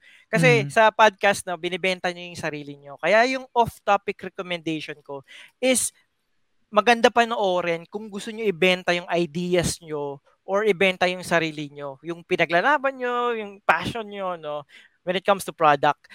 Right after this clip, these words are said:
Speaker 1: yung gusto kong i-recommend is Shark Tank. Alam mo ba
Speaker 2: Mm.
Speaker 1: yun, pre?
Speaker 2: Oo,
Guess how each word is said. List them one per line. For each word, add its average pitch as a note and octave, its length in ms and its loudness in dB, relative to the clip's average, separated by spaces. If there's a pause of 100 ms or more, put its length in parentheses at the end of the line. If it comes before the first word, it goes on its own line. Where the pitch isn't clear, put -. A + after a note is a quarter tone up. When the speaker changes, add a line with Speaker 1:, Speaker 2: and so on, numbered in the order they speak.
(160)
Speaker 1:
yung G3 220 -8 (460)
gusto G#3+ 200 -4
kong G#3 160 -6
i-recommend F3+ 720 0
is D#3+ 160 -4
Shark D#3+ 400 -2
Tank. C#3 300 -8 (500)
Alam F4 380 4
mo C#4 80 10
ba - 80 6
Speaker 2:
Mm. A3+ 80 8
Speaker 1:
yun, A3 100 2
pre? F#3 220 4
Speaker 2:
Oo, B3+ 260 8